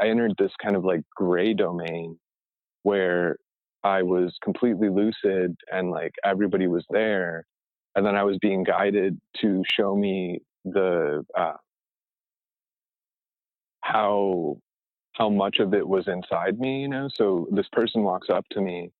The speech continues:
and I open up their chest and I'm, I'm completely lucid. So it was, you know, as if I'm in this, you know, as if it was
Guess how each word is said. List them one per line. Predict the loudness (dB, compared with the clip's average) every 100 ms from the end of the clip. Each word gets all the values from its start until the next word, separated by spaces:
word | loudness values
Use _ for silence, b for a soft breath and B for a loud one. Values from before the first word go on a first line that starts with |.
| _ _ _
and | 0
I | 2
open | 2 2 0
up | 0 -2
their | -4
chest | -2 -2 0 -2 -8 -20 _ _ _ _ 0
and | 2
I'm, | 2 2
I'm | 2
completely | 0 2 0 0
lucid. | 0 0 0 -2 -4 -6 -4 0
So | 2
it | 2
was, | 0 0
you | 0
know, | -2
as | -2 0
if | 0
I'm | 0 -2
in | -2 -2
this, | -4 -10 -10 -2
you | -2
know, | 0
as | 0
if | 2
it | 0
was | 0